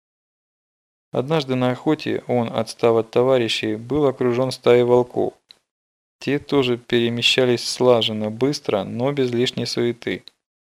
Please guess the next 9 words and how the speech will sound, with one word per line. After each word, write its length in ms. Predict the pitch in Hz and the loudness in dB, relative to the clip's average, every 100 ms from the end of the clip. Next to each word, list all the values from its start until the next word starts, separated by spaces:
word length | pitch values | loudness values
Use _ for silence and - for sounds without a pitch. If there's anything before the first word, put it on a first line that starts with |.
| - | -6
Мотнув 360 | 123 - 151 | -6 -4 -2
головой, 400 | 131 131 135 135 | 4 6 6 2
чтобы 360 | 127 - 120 120 | 0 -2 4 4
отогнать 420 | 113 120 120 117 | 4 0 0 -4
столь 220 | - 120 | -4 -4
странную 500 | 113 - 123 117 117 | -4 -2 -2 -2 -4
ассоциацию, 880 | 113 117 - 135 135 - 110 104 107 _ _ | -2 -2 0 0 0 0 -2 -2 -4 _ _
Балк 300 | - 139 147 | 2 2 2
принялся 640 | - 127 131 123 - 117 | -4 -4 -2 -4 -2 -4